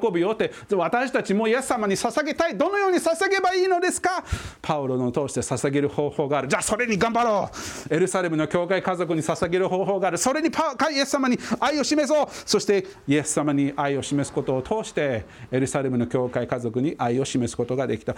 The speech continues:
パウロが命を捧げる理由は何でしたか？エルサレムの兄弟、教-、教会家族に福音を伝える。そしてエルサレムの町のユダヤ人たちに福音をどうしても伝えたくて、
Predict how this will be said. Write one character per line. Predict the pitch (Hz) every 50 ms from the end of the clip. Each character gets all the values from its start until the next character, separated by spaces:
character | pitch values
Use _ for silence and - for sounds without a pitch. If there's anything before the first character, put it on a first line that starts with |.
| - - - -
パ | - 190 202
ウ | 202 190
ロ | 190 175
が | 180 175
命 | 175 196 220 214 220 208
を | 196 185
捧 | - - 208 - 220 208
げ | 196 220
る | 214 214 196
理 | 185 196
由 | 208
は | 208 202
何 | 208 208 220 208
で | 202 185
し | 196
た | 196
か？ | 180 202 214 - - - - 180
エ | - 233 226
ル | 277 247
サ | 254 269 277
レ | 254 254
ム | 233
の | 220 233 220
兄 | - -
弟、 | 247 240 240 247 240 233 240 220 202 -
教-、 | 269 262 247 247 240 -
教 | - 247 247 240
会 | 240 269 254 240
家 | - 254
族 | 214 240 233 240
に | 233 240 233 240 - - - -
福 | - - 233 240 262
音 | 262 262 262
を | 254
伝 | 247 - - 240 233
え | 226
る。 | 226
そ | 226 285
し | 254
て | - 277
エ | 262 247
ル | 269
サ | 262 - 277 269 247
レ | 247
ム | 240 233
の | 226 220
町 | 214 214 - -
の | 240 240 240 - - - -
ユ | - 202
ダ | 208 254 254
ヤ | 254 254 262
人 | 220 247 233
た | - 226 220
ち | - 220
に | 226 220
福 | - - - - - - 262 262 254 302
音 | 311 311 311
を | 285
ど | 226 294 294
う | 311 285
し |
て | 302 320
も | 311 320
伝 | 294 302 - 294 277 294
え | 285
た | 311 302 285
く | -
て、 | - 240 -